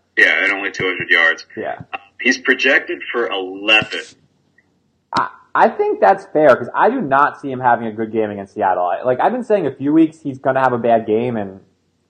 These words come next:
Speaker 2: I, I, it's like, Seattle's a tough place to play.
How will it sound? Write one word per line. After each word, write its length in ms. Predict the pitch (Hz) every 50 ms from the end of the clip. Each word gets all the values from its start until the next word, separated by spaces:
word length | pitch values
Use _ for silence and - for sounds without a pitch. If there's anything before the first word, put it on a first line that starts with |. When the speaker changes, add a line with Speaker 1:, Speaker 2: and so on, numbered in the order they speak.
| _ _ _ _ _ _ -
Speaker 2:
I, 40 | 113
I, 260 | 104 - 92 104 - - - _
it's 100 | - -
like, 160 | - 160 151
Seattle's 340 | 156 - 190 190 254 330 -
a 60 | -
tough 240 | 165 - - 156 151
place 180 | - 143 117 -
to 80 | -
play. 240 | 92 - 98 - -